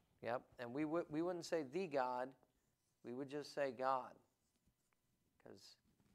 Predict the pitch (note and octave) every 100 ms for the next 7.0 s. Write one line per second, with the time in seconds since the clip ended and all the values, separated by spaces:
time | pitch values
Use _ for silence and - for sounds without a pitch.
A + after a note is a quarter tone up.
0 | - _ _ _ - _ _ - - -
1 | A2+ G#2+ G#2 A#2 G#2+ G2+ - A2 A#2 G#2
2 | - A#2+ A#2 G2 G#2 F2+ A2 G#2+ G#2+ G2
3 | - A#2+ A2+ G#2+ - - - A2+ A2+ G#2+
4 | G2+ F#2 - - G#2 - _ - G#2+ G#2+
5 | G2+ - _ _ _ _ _ _ _ _
6 | _ _ - A#2+ C#3 D#3+ E3+ F#3+ A3+